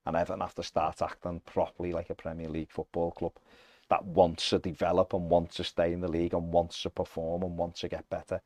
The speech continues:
Have someone driving the football club forward. And if there's no one in house to do it, get someone in. But the owner has got to, he's gotta do it.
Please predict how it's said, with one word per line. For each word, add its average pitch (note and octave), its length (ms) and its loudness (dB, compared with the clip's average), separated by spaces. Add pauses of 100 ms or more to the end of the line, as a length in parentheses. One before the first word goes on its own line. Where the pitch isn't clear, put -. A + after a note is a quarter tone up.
(540)
Have G#2+ 160 -2
someone G#2 460 4
driving F2 600 0
the F2 80 -8
football F#2 420 -2
club F#2 220 -6
forward. E2 300 -4
And G#2 80 0
if F#2+ 40 -2
there's G#2 160 -2
no A#2 160 12
one D3 160 10
in C3+ 140 10
house A2 240 6
to B2+ 60 -2
do C3 180 2
it, G2 100 -2
get G2+ 240 4
someone G#2+ 300 -2
in. A2 80 -6 (1900)
But E2 200 -4
the F2+ 140 4
owner G#2+ 460 8
has - 220 -8
got - 260 2
to, G2 140 -4 (340)
he's G#2+ 140 -10
gotta F#2+ 300 4
do F2 180 0
it. G#2+ 100 -4